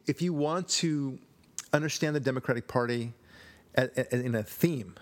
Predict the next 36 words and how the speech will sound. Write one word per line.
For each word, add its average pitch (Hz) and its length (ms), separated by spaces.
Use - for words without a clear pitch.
then 131 220
look 143 120
at 135 120
cowardice 98 680
as 113 220
your 113 160
answer. 95 320
Okay? 156 240
And, 160 240
and 160 120
we'll 147 100
start 160 200
off 139 180
right 143 200
off 143 300
to, - 80
to 131 60
my 120 140
main 147 300
point - 300
is, 123 540
uh, 127 120
with 120 180
the 127 60
K - 200
K 151 140
K 113 320
and 127 160
the 127 180
Antifa 117 680
movements, 175 480
both 151 300
of 170 80
them 147 160
wearing 127 300
hoodies, 107 440